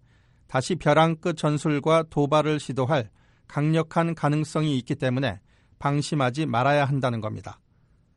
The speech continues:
북한의 탄도미사일 등 대량 살상무기 능력에 대해서는 명백히 심각하고 당면한 위협이라고 강조했습니다.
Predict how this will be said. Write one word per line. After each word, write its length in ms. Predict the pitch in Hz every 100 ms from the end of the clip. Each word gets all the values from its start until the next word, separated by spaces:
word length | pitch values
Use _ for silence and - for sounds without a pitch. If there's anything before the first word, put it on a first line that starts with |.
| _ _ _ _ _
북한의 340 | 151 170 175 185
탄도미사일 920 | - 202 202 196 190 160 170 165 165
등 200 | 170 104 - _ _
대량 360 | - 147 165 170
살상무기 720 | 165 180 - 175 165 151 185
능력에 520 | 143 151 160 156 151 151
대해서는 640 | 139 139 131 151 147 92 - _ _ _
명백히 640 | - 135 151 160 160 190 180
심각하고 800 | - 214 196 180 - 165 131 - _ _
당면한 720 | - 143 151 160 160 170 165 139
위협이라고 640 | 151 156 139 127 113 107 -
강조했습니다. 800 | 139 139 123 110 120 110 101